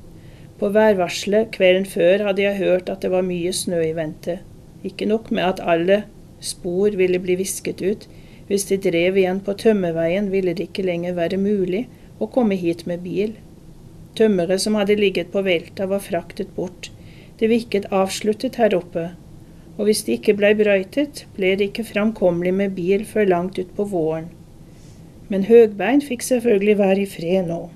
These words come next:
Ja, i tankene kalte jeg ham det. Jeg tenkte lenge på ordene. Være i fred.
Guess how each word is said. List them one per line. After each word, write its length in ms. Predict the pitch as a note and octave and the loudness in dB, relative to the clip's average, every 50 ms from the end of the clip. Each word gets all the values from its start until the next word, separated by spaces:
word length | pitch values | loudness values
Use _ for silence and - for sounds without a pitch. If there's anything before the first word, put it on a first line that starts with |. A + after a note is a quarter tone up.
| - - - - - - - - - - - - - - - - - - - - - - - - - - | -20 -20 -20 -20 -20 -20 -20 -20 -20 -20 -20 -20 -20 -20 -20 -20 -20 -20 -20 -20 -20 -20 -20 -16 -4 4
Ja, 140 | A#3+ A#3+ A#3+ | 6 6 8
i 80 | A#3+ B3+ | 6 6
tankene 640 | - B3+ B3+ B3 A3+ A#3 - G#3+ F#3 F#3 G#3 A#3+ A#3 | 4 2 4 4 4 2 0 0 2 2 2 0 0
kalte 320 | - C#4+ C4+ A3 - - | 0 0 0 0 0 0
jeg 80 | F#3+ F3 | 0 2
ham 160 | E3+ F3 F3+ E3+ | 2 0 0 0
det. 160 | E3+ E3 E3+ E3 - - - - - - - - G3+ | 0 -2 -2 -4 -8 -14 -20 -20 -20 -20 -12 -6 -6
Jeg 100 | G#3 G#3 | -2 2
tenkte 320 | - A#3+ A3 - - G#3+ | 2 2 2 2 2 2
lenge 320 | G3+ A3 A#3 A#3 G3 F3 F3 F3 | 2 4 4 2 2 0 -2 0
på 100 | - A#3+ | 2 2
ordene. 540 | A3+ A3+ G#3 F#3 E3+ E3+ E3+ F3 F3 E3+ F3 F3 - - - - - - - - - - - - - - | 2 4 2 2 0 0 -4 -4 -4 -6 -8 -10 -14 -20 -20 -20 -20 -20 -20 -20 -20 -20 -20 -18 -8 -2
Være 460 | F#3+ G3+ G3+ F#3+ E3+ E3 F3 F3+ F#3+ | 0 0 2 2 2 2 2 0 -2
i 80 | G#3 | -4
fred. 500 | - - - E3+ E3+ F3 F#3+ A3 B3+ - | -6 -6 -4 -2 0 2 2 0 0 -4